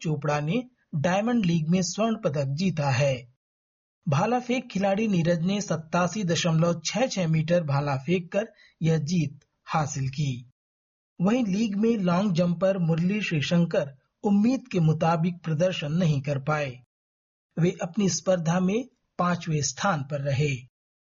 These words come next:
भारत में होने वाले वनडे विश्व कप क्रिकेट के लिए इन दिनों क्वालीफायर के मुकाबले खेले जा रहे हैं।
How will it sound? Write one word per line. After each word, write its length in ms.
भारत 580
में 160
होने 280
वाले 360
वनडे 520
विश्व 260
कप 240
क्रिकेट 380
के 100
लिए 240
इन 140
दिनों 300
क्वालीफायर 600
के 160
मुकाबले 640
खेले 260
जा 200
रहे 280
हैं। 360